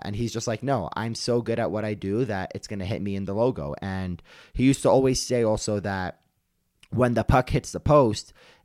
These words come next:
it doesn't mean that the player just missed an opportunity and, uh, put it wide. It means I cut off his angle so much that that's all he had to shoot at.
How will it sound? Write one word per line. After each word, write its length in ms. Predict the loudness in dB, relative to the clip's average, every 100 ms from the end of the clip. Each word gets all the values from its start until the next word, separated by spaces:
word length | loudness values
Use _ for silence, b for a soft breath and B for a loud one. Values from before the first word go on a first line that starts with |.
| _
it 80 | -2
doesn't 300 | 0 0 -2
mean 220 | -2 -2
that 180 | -4 -6
the 80 | -4
player 400 | -2 0 0 -2
just 240 | -6 -4
missed 260 | -4 -4 -2
an 80 |
opportunity 840 | -2 -2 -4 -2 -2 0 -2 -4 -8 -10 -8
and, 320 | -4 -4 -4
uh, 160 | -6
put 180 | -2 -2
it 140 | 0 0
wide. 400 | 2 0 -4 -10 _
It 140 | -4 -2
means 260 | -2 -4 -2
I 160 | -4 -2
cut 180 | 0
off 160 | 0 0
his 140 | -4
angle 280 | -6 -6 -6
so 200 | -6 -4
much 240 | -4 -6 -6
that 180 | -8
that's 240 | -6 -6 -4
all 100 | -6
he 120 | -4
had 240 | -6 -8
to 80 | -8
shoot 260 | -8 -6 -6
at. 180 | -8